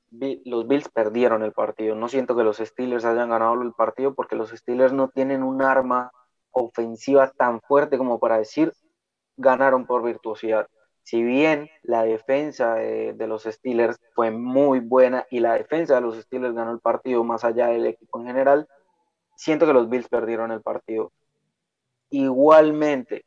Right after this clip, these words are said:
em, los Browns, los Browns perdieron el partido por dos errores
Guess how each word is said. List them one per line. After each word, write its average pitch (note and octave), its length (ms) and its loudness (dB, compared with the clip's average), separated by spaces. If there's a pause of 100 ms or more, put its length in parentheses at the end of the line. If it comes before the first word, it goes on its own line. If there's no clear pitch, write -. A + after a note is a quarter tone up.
(440)
em, A#2 760 -4 (580)
los C3 220 0
Browns, B2+ 380 4 (200)
los B2+ 180 -2
Browns C3 280 0
perdieron A#2+ 360 -2
el B2 100 -8
partido C3 400 -2
por A2+ 280 -4
dos A#2 200 -4
errores B2+ 480 2